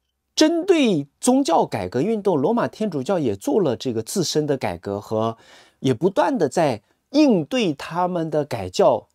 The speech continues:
做出批判和攻击啊。他们的神学家也不是吃白饭的哈，所以也在写文章、开会、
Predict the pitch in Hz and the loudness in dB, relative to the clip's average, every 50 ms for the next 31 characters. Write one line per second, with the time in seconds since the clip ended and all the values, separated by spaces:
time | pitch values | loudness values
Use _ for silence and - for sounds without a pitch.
0 | _ _ - - 208 185 - - 151 139 - - - 175 180 175 - - 190 135 | _ _ 2 4 4 4 4 0 -6 -8 -8 -6 -4 -4 -4 -6 -6 -8 -8 -4
1 | - 127 120 - 123 120 117 107 110 101 98 101 - 185 202 196 190 190 180 180 | -4 -4 -2 0 0 0 -2 -2 -4 -4 -4 -4 -2 -2 -2 -2 -2 -2 -2 -2
2 | 190 185 160 180 170 175 160 127 104 - - - - 147 - - - 147 147 143 | -2 -2 0 0 0 2 2 0 0 -2 -4 -6 -6 -6 -6 -4 -2 -2 -2 -2
3 | - - - - _ - - 101 98 120 - 208 180 151 120 104 98 107 92 90 | -2 -6 -14 -20 _ -2 -2 0 0 2 4 4 4 4 2 -2 -2 -2 -2 -2
4 | - _ _ _ _ - - 190 175 156 139 123 117 - 269 - 214 - - 131 | -6 _ _ _ _ 0 2 4 4 6 4 4 4 4 2 2 2 2 0 0
5 | 113 110 117 117 120 127 117 131 123 123 120 117 120 139 - - 131 131 131 131 | 0 0 2 0 0 0 0 0 -2 -2 -2 -6 -8 -12 -10 -6 -4 -4 -4 0
6 | - 185 160 135 113 - | 0 2 2 2 0 0